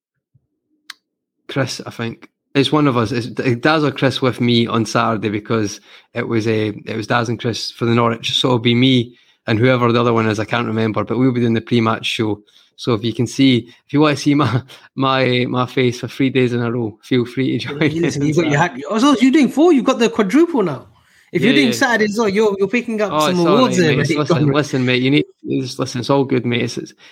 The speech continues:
Speaker 1: it's a pleasure to be on these shows, and the community is great. So happy to be here and looking
Speaker 2: Yeah.
Speaker 1: forward to it.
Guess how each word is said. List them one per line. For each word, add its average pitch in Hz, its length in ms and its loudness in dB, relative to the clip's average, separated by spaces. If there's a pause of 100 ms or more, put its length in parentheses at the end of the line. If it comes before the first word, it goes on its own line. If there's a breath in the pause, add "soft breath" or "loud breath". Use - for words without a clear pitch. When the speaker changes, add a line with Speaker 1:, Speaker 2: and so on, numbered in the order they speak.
Speaker 1:
it's - 100 -20
a - 40 -20
pleasure 147 300 -4
to 127 80 -10
be 123 140 -10
on 127 140 -8
these 120 160 -10
shows, 123 260 -10
and 117 80 -12
the 110 60 -14
community 123 340 -12
is 104 80 -14
great. 113 320 -12
So 110 320 -16
happy 127 320 -8
to 110 40 -10
be 113 180 -8
here 110 80 -8
and 113 100 -8
looking 123 200 -8
Speaker 2:
Yeah. 101 60 -16
Speaker 1:
forward 110 280 -8
to 117 80 -12
it. - 80 -18